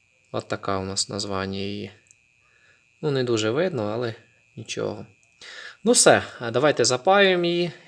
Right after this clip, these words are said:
і будемо дивитися, що буде у нас далі на самому ноутбукові. Ну, я зразу складу плату. Получиться, не получиться. Цей сканер в районі дві тисячі гривень на Аліекспресі.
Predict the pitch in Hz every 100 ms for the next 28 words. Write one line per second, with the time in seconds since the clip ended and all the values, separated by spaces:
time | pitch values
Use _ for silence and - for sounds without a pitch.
0 | - 135 151 - _ - 113 117 113 107
1 | 104 104 - - 104 107 101 101 101 98
2 | 95 - - _ 107 98 92 92 _ _
3 | - 107 107 101 - 107 104 104 101 101
4 | 98 95 - - - - - - - 185
5 | 180 165 165 143 127 - 147 139 131 208
6 | 220 170 143 - _ - - - 143 170
7 | 185 - 147 143 143 175 190 - - 147
8 | - - - - - 127 - 135 131 117
9 | - - - - - _ 123 117 127 131
10 | 127 113 120 131 120 - 107 120 165 180
11 | - _ _ _ _ - 123 117 120 117
12 | 113 110 117 - 123 123 -